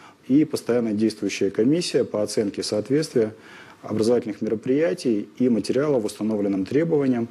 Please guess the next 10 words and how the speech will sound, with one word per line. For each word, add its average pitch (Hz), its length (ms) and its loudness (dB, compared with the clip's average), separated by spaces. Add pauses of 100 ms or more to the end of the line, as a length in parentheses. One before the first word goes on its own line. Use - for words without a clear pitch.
(300)
Я 107 360 2 (140)
являюсь 107 400 0
ответственным 104 420 -2
секретарем 160 540 0
этой 127 180 -2
комиссии, 113 560 0
и 120 380 2
дальше 113 400 -2
я 104 160 0
расскажу, 110 540 0